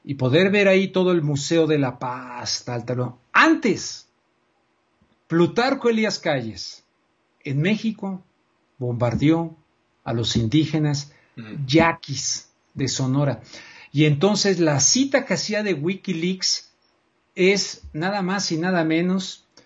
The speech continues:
Speaker 1: que de, ¿cómo se llama este? De un investigador que ahorita se me va el nombre, luego se los puedo poner, y sale un re-, un retardado mental,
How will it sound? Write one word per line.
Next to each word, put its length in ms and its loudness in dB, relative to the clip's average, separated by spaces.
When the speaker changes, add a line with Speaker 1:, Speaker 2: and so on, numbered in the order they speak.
Speaker 1:
que 120 0
de, 140 6
¿cómo 200 0
se 180 0
llama 260 2
este? 220 -4
De 100 4
un 180 8
investigador 640 6
que 60 0
ahorita 120 -8
se 140 -4
me 100 0
va 100 6
el 140 2
nombre, 640 2
luego 180 0
se 100 -4
los 120 -8
puedo 220 -2
poner, 380 -8
y 100 -8
sale 320 0
un 180 2
re-, 260 0
un 160 -4
retardado 680 0
mental, 600 -2